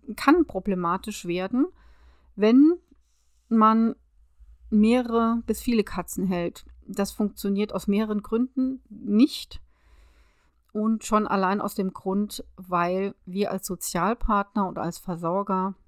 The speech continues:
eine extrem wichtige Ressource sind und wir können uns nicht teilen. Es kommt also wirklich drauf an, wie viele Bezugspersonen hat denn die Katze? Seid ihr zu zweit, zu dritt, zu viert? Hat die Katze nur eine wichtige Bez-, Bezugsperson oder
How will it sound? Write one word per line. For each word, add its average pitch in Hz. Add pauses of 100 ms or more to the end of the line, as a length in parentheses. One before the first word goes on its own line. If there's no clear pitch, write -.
(640)
eine 175
extrem 208
wichtige 196
Ressource 208
sind 226 (140)
und 196
wir 190
können 190
uns 180
nicht -
teilen. 160 (480)
Es -
kommt 254
also 214
wirklich 233
drauf -
an, 214
wie 226
viele 226
Bezugspersonen 185
hat 185
denn 165 (160)
die -
Katze? - (280)
Seid 175
ihr 175
zu -
zweit, 226
zu -
dritt, -
zu -
viert? - (460)
Hat -
die 190
Katze 190
nur 185
eine 233
wichtige 220
Bez-, -
Bezugsperson 190
oder 180